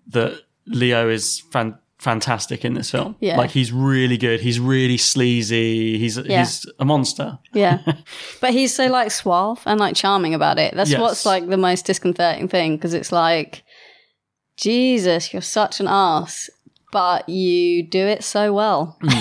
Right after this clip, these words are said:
Speaker 1: Mm. And he was rightly nominated for this, but didn't win again.
Speaker 2: Mm.
Speaker 1: This is, like, it was years before he won his Oscar. Um, this
Speaker 2: Mm.
Speaker 1: was another one he was nominated for.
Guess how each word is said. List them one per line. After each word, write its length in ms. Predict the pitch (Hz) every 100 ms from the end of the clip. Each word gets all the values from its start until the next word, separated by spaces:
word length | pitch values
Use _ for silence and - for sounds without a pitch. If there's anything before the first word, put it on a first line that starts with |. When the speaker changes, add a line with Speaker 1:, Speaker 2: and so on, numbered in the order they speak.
| 101
Speaker 1:
Mm. 160 | 285 165
And 100 | 147
he 80 |
was 180 | 156 156
rightly 260 | 151 147 135
nominated 540 | 127 117 113 113 117
for 120 | -
this, 160 | 113 110
but 160 | 143 131
didn't 220 | 135 135
win 140 | 127
again. 260 | 120 127 110
Speaker 2:
Mm. 20 |
Speaker 1:
This 160 | 110 113
is, 100 | 110
like, 140 | 117
it 60 | 120
was 180 | 113
years 280 | 123 131 127
before 360 | 127 - 113 107
he 180 | 110 104
won 360 | 110 110 107
his 140 | 104 104
Oscar. 480 | 107 - 127 139 -
Um, 240 | - -
this 140 | 104 -
Speaker 2:
Mm. 40 |
Speaker 1:
was 80 | 107
another 220 | 110 107
one 100 | 110
he 80 | 107
was 120 | 101
nominated 420 | 110 107 104 127
for. 260 | - 120